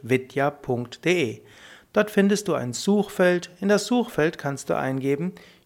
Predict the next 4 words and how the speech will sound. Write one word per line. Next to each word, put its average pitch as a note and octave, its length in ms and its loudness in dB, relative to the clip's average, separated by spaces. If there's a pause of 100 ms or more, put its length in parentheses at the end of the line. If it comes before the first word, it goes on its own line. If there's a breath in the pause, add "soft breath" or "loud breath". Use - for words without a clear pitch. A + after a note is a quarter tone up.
Jupiter D#3+ 800 0 (220)
oder A2 360 -6 (180)
Jyotisha D#3+ 1200 2 (140)
oder G#2+ 300 -8